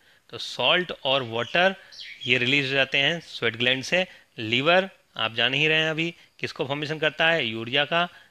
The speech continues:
किससे? प्रोटीन से और अमो-, अमोनिया से, अमीनो एसिड से। तो लिवर भी इसमें हेल्प कर रहा है, लंग्स सीओ टू को सिक्रीट करते हैं और किडनी यूरिया को फिल्टर करन-, करने का काम करती हैं, बॉडी से बाहर निकालती हैं। Excretory system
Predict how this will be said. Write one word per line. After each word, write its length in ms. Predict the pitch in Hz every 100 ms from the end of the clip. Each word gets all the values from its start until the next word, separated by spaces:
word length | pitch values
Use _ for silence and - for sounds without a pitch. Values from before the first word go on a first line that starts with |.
| -
किससे? 400 | 123 - 175 180
प्रोटीन 460 | - 117 127 156
से 160 | 151 170
और 220 | 175 156
अमो-, 320 | 123 113 117 -
अमोनिया 440 | 123 113 117 147 147
से, 180 | 175
अमीनो 320 | 170 120 117 110
एसिड 280 | 98 107
से। 240 | - 110 101 - - - _ -
तो 240 | 139 135 117
लिवर 360 | 110 127 151
भी 140 | 151 156
इसमें 400 | - - 143 123
हेल्प 220 | 135 -
कर 120 | 151
रहा 140 | 147
है, 160 | 151 151
लंग्स 460 | 117 127 165 - - _ -
सीओ 320 | - 123 123
टू 160 | 151
को 100 | 151
सिक्रीट 340 | 156 147 151 151
करते 280 | 151 - 151
हैं 240 | 151 185 - - -
और 100 | 117
किडनी 520 | - 127 123 160 202 - -
यूरिया 320 | 120 120 117
को 320 | 110 180 226 _ _ _ -
फिल्टर 260 | 113 113
करन-, 340 | 104 104 104 -
करने 200 | 113 113
का 80 |
काम 240 | 107 107 110
करती 260 | 110 101
हैं, 100 | 131
बॉडी 180 | 120 107
से 120 | 110
बाहर 200 | 123 104
निकालती 440 | 98 98 104 104 104
हैं। 180 | 98 - - - - - 131
Excretory 360 | - 175 190 170
system 260 | - 170